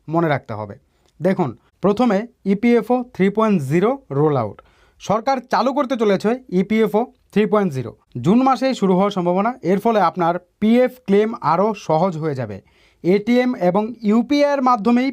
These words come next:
পিএফ এর টাকা উইথড্র করতে পারবেন। ন কোটির বেশি মানুষ এর ফলে লাভবান হবেন। তো এটা যাদের পিএফ অ্যাকাউন্টের টাকা ক্লেম করে, তাদের জন্য কিন্তু বড়সড় সুখবর। তো প্রাইভেট কোম্পানি হোক বা গভর্নমেন্ট কোম্পানি হোক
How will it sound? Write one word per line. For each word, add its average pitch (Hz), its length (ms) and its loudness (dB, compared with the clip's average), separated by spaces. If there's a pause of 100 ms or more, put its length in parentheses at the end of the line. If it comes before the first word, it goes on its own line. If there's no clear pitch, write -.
পিএফ 214 360 0
এর 233 180 2
টাকা 180 280 0
উইথড্র 175 360 -2
করতে 165 260 -2
পারবেন। 156 300 0 (440)
ন 143 140 -2 (220)
কোটির 254 280 -2
বেশি 185 240 -2
মানুষ 202 280 2
এর 165 140 2
ফলে 196 200 0 (420)
লাভবান 175 540 0
হবেন। 120 300 -10 (340)
তো 160 40 -2 (140)
এটা 220 160 2 (400)
যাদের 170 440 0 (460)
পিএফ 247 340 2
অ্যাকাউন্টের 208 640 0 (380)
টাকা 175 280 0 (180)
ক্লেম 208 240 2
করে, 180 240 0 (380)
তাদের 202 300 0
জন্য 220 220 0
কিন্তু 175 280 0
বড়সড় 151 320 -2
সুখবর। 117 440 -6 (360)
তো 135 60 -6
প্রাইভেট 143 360 -2
কোম্পানি 214 380 -2
হোক 240 180 0 (300)
বা 165 180 0 (280)
গভর্নমেন্ট 214 340 0
কোম্পানি 202 340 0
হোক 185 180 0